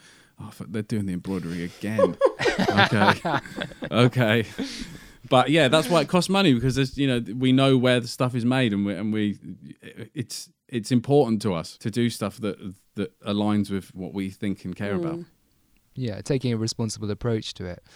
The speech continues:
Speaker 1: Yeah.
Speaker 2: What, what, um, y-, you mentioned there, like, uh,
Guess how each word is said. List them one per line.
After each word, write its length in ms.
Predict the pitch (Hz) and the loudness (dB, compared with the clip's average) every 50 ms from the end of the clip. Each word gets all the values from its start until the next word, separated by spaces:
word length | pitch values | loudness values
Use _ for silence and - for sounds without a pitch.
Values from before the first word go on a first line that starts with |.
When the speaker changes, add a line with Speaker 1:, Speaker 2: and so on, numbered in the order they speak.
| - - | -10 -4
Speaker 1:
Yeah. 180 | - 151 110 - - | -2 -2 -2 -2 2
Speaker 2:
What, 200 | 151 160 160 - | 4 4 4 4
what, 220 | 147 165 180 156 | 4 2 4 6
um, 320 | 156 160 156 151 147 147 - _ _ _ _ _ - | 6 6 6 4 2 0 -4 _ _ _ _ _ -8
y-, 60 | 147 | -6
you 200 | 143 139 143 143 | -4 0 0 2
mentioned 300 | 143 135 127 - 131 131 | 2 2 2 0 0 0
there, 160 | 127 123 120 117 | 2 2 2 2
like, 300 | 117 113 107 - - - _ - | 0 -2 -2 -4 -8 -12 _ -6
uh, 460 | 120 113 107 107 104 104 104 104 | -4 -4 -4 -4 -4 -4 -4 -6